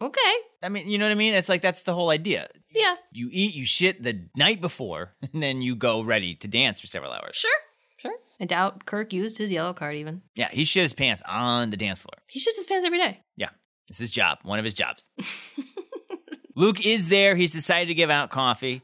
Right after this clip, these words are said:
Speaker 2: Uh, he gives the Gilmore Girls, like, a thermos and he's like, "Don't tell 'em you got it for me." But it's like, does it matter? You don't, you can have a favorite. <laughs> It doesn't
Speaker 1: Also, couldn't they have, like, brought their own thermos? Where are they gonna keep it, for one?
Speaker 2: That, that's the other question, yeah.
Speaker 1: They can't just, like, go drink from it.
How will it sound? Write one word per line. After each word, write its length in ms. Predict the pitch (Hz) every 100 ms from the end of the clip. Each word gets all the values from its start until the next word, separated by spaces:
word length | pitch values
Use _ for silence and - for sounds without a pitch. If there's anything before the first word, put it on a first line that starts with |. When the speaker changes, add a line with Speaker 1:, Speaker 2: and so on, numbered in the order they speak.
| -
Speaker 2:
Uh, 200 | 107 107
he 120 | 143
gives 520 | 131 156 135 - -
the 100 | 123
Gilmore 320 | 110 139 135
Girls, 560 | 113 123 113 110 - -
like, 160 | 110 104
a 60 |
thermos 500 | 92 - 131 107 104
and 80 | 110
he's 60 | 95
like, 100 | 92
"Don't 220 | 127 127
tell 140 | 131
'em 80 | 131
you 80 | 120
got 180 | 139 127
it 80 | 101
for 100 | 120
me." 200 | 123 110
But 160 | 113
it's 100 | 123
like, 160 | 135 101
does 160 | 151
it 100 | 151
matter? 280 | 127 156 196
You 160 | 180 165
don't, 240 | 185 156 - 143 -
you 240 | 156 165
can 160 | 220 147
have 280 | 127 170
a 80 | 113
favorite. 520 | - 135 160 80 -
<laughs> 40 | -
It 100 | 117 -
doesn't 140 | -
Speaker 1:
Also, 260 | 269 330 269
couldn't 240 | 285 330
they 80 | 339
have, 120 | 311
like, 180 | 269 -
brought 220 | 196 202
their 120 | 202
own 240 | 175 196 240
thermos? 300 | 294 320 302
Where 160 | 226 302
are 20 |
they 100 | 427
gonna 120 | 370
keep 280 | 220 - 339
it, 160 | - -
for 100 | 190
one? 300 | 202 214 185
Speaker 2:
That, 140 | 175
that's 120 | 190 175
the 60 |
other 140 | 151 127
question, 320 | 101 92 95
yeah. 220 | 92 65 -
Speaker 1:
They 100 | 233
can't 240 | 226 262
just, 200 | 214 220
like, 180 | 226 170
go 200 | 175 196
drink 300 | 160 170 254
from 220 | - 160
it. 200 | 185 233